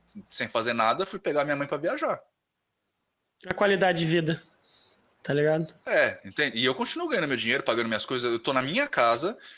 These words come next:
Speaker 1: sustento a minha filha, que mora comigo,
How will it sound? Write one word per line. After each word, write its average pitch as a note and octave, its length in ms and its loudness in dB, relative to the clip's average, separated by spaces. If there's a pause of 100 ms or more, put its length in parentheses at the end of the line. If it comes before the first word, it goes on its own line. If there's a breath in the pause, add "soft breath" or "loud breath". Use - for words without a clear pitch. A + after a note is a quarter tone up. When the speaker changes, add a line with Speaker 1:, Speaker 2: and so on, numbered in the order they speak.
Speaker 1:
sustento C3+ 480 -2
a - 20 2
minha D3+ 280 -6
filha, C#3+ 440 -4 (280)
que A#2 100 -10
mora G#2 220 0
comigo, F#2+ 520 -8